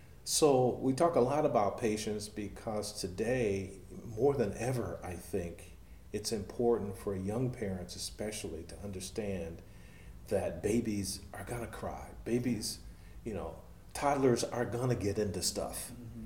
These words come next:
Speaker 1: You know, they are gonna, they are gonna talk too much. They are gonna spill things.
Speaker 2: Yeah.
Speaker 1: Love enables us to be patient with them for as long as it takes,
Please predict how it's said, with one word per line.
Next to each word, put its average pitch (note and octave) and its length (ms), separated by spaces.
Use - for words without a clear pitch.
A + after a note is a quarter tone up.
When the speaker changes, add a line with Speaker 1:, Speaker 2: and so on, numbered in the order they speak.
Speaker 1:
You A2+ 140
know, F#2+ 180
they A#2 120
are C3+ 220
gonna, B2+ 260
they B2 120
are C#3 120
gonna C#3 200
talk - 340
too F2+ 140
much. D2 260
They A#2 140
are C#3+ 160
gonna C#3 240
spill G2+ 480
things. F2+ 540
Speaker 2:
Yeah. - 680
Speaker 1:
Love A2 640
enables G#2+ 600
us - 540
to F#2+ 360
be F#2+ 140
patient C3 480
with G#2 220
them F2 360
for G#2 180
as F2+ 120
long A2+ 280
as B2 100
it C3 120
takes, G2 560